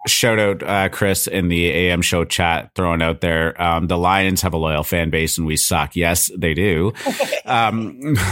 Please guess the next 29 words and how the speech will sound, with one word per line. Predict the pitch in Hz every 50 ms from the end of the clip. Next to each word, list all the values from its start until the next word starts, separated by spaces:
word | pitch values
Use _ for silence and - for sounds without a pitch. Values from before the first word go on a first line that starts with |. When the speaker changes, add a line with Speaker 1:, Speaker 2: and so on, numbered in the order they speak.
| 120 - - -
Speaker 1:
<laughs> | - - - - - - _ -
but, | 147 143 135 -
uh, | 139 127 123 127
Speaker 2:
I'll | 123 139 139
be | -
Speaker 1:
on | -
Speaker 2:
watching | 151 160 - - - 175 170 165
the | 160 160
game | 175 175 175 175 175
tomorrow. | 175 170 175 185 220 269 269 196 185 202 - _
Speaker 1:
on | - 135 127 127
another | 120 123 123 120 131 123 117
note, | 113 110 107 104 101 98 -
uh, | 98 101 98 95 95 98 104
yeah, | 104 101 92 98
th-, | 92 85 - 120 123
he | 110 123 120
does | 131 131 131
point | - - 123 107
out | 98 95 -
fantasy | - 110 107 110 110 - 117 98
football | - 110 95 - - 98 95 95
is | 87 82 101 - -
also | 92 92 90 - 98 90
much | 85 87 85 85 - - - 90
larger | 87 87 80 87 85
than | 87 85 78
fantasy | - - 85 85 82 80 - 90
basketball. | - 85 78 78 82 - - 90 90 87 82 82 82 87 92 90